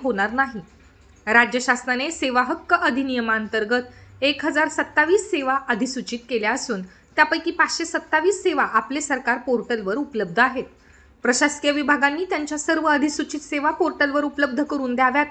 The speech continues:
या दिरंगाई करणाऱ्या प्रशासकीय विभाग प्रमुखाला दर दिवशी एक हजार रुपयांचा दंड लावण्याच्या मुख्यमंत्री देवेंद्र फडणवीस यांनी मुख्य सचिवांना सूचना दिल्या आहेत. मुख्यमंत्री देवेंद्र फडणवीस यांच्या अध्यक्षतेखाली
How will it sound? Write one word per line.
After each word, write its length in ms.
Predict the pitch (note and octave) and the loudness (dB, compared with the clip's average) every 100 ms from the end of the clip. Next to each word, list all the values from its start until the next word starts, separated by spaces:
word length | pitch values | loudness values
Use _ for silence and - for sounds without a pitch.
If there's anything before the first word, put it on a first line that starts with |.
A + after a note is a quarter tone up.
| - - - B3+ | -6 -20 -12 0
या 120 | C#4+ | 0
दिरंगाई 500 | B3+ D4+ E4 F#4+ G4+ | 2 0 2 4 6
करणाऱ्या 380 | G4+ F4 E4+ E4 | 4 4 4 2
प्रशासकीय 500 | E4 D#4 D4+ - D4+ | 0 -2 -2 -2 -4
विभाग 340 | C#4+ C4+ C#4 | -2 -2 -4
प्रमुखाला 540 | C#4 C4+ C4+ C4 A#3 G3+ - - - | -4 -4 -4 0 2 2 -2 -16 -2
दर 220 | A3+ D#4 | 4 4
दिवशी 400 | C#4+ D4 - D4 | 4 0 0 -2
एक 240 | C#4 B3 C4 | 0 -2 -2
हजार 220 | C4 E4+ | 0 4
रुपयांचा 500 | G4 F#4 D4 C#4 C#4+ | 4 2 0 0 -2
दंड 260 | C4 C4+ C4 | -2 -2 0
लावण्याच्या 540 | B3+ B3 A#3+ A#3+ F#3+ - - _ | 0 0 -4 -2 -4 -6 -16 _
मुख्यमंत्री 560 | B3+ C#4+ E4 E4+ E4 E4 | -6 -2 0 2 0 -2
देवेंद्र 420 | D4+ D#4 D4 D4 D4 | 0 -2 -2 -2 0
फडणवीस 400 | D4 C4+ C4+ C4 | 0 0 -2 -4
यांनी 200 | C4 B3 | -2 -2
मुख्य 280 | C4 C#4+ D4 | -4 -6 -6
सचिवांना 540 | C#4+ C4+ B3 A3 A3+ | -6 -2 -2 0 0
सूचना 420 | C#4+ B3+ - F#3+ | 0 -2 0 0
दिल्या 240 | A#3 C4+ C#4 | 2 2 2
आहेत. 200 | A#3+ G3 - - - - - - - | 2 -4 -8 -20 -20 -20 -20 -10 -2
मुख्यमंत्री 560 | B3 B3+ C#4 C#4 C#4 | 0 2 2 2 0
देवेंद्र 420 | C#4 C#4+ C#4 C4+ C#4 | 0 2 0 0 0
फडणवीस 480 | C#4+ C#4 C#4 E4+ G4 | 2 2 2 0 2
यांच्या 280 | E4+ C#4+ C#4+ | 2 4 4
अध्यक्षतेखाली 760 | B3+ C#4 - C4 C#4 C4+ C4 | 4 2 0 -2 -2 -2 -2